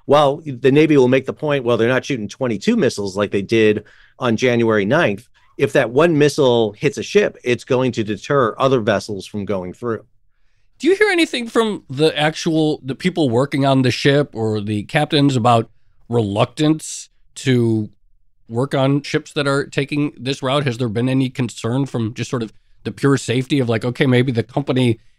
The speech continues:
Speaker 2: deems it worthwhile to continue to take this route, but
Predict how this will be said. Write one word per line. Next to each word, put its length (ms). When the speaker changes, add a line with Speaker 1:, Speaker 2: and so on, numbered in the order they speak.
Speaker 2:
deems 360
it 180
worthwhile 880
to 420
continue 640
to 160
take 300
this 200
route, 360
but 180